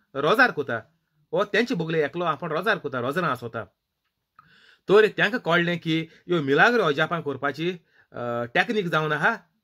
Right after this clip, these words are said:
वो सिस्टम जावन आसा रोजार म्हणून. तर तेणी सारकें क्वेश्चन विचारलें जेजू कडेन, "कित्याक तूं अजापां मिलाग्र कोतो जाल्यार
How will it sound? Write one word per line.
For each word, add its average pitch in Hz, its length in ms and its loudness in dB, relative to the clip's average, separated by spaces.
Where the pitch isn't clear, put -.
वो 170 140 -4
सिस्टम 214 400 2
जावन 156 220 2
आसा 160 200 -4
रोजार 214 360 2
म्हणून. 120 220 -6
तर 226 120 8
तेणी 185 340 0
सारकें 185 400 4
क्वेश्चन 247 300 0
विचारलें 139 320 -2
जेजू 123 220 -4
कडेन, 120 280 -4
"कित्याक 226 260 2
तूं 226 80 4
अजापां 185 400 4
मिलाग्र 156 340 2
कोतो 143 240 0
जाल्यार 143 300 0